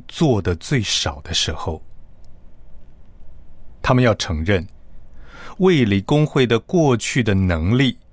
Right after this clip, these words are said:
在很大程度上已经衰竭了。曾经颠覆世界，用神圣的光和生命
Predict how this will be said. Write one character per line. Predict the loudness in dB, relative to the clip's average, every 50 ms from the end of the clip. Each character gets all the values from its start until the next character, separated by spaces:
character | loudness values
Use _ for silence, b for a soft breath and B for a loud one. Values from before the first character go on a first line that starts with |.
| -20 -20 -20 -18 -16 -16 -16 -16 -18 -4
在 | 0 2 2 2
很 | 2 2 0 2 2 2
大 | 2 2 0 0
程 | 0 0 -2 0 0
度 | 0 0 0
上 | 2 2 0 0 0 -2 -8 -12 -18 -6 -2
已 | -2 -2
经 | 0 2 2 2 2
衰 | 2 2 2 2 0 0
竭 | -2 -6 -8 -8 -8
了。 | -8 -8 -10 -14 -16 -20 -20 -20 -18 -18 -18 -18 -18 -18 -18 -18 -16 -16 -14 -14 -14 -14 -14 -14 -14 -14 -12 -12 -14 -14 -16 -16 -18 -18 -18 -18 -18 -16 -16 -14 -8
曾 | -2 2 2 2
经 | 2 4 4 4 4 4 4
颠 | 4 4 4 6 4 2
覆 | 2 2 2
世 | 2 2 2 2 0
界， | 0 0 0 2 2 0 -2 B B B B B B 2
用 | 4 4 4 4
神 | 2 4 2 4 4 4 2
圣 | 2 2 2 2 2
的 | 0 0
光 | 2 2 4 4 2 2
和 | 0 0 -2
生 | 0 0 2 4 4
命 | 4 4 4 2 0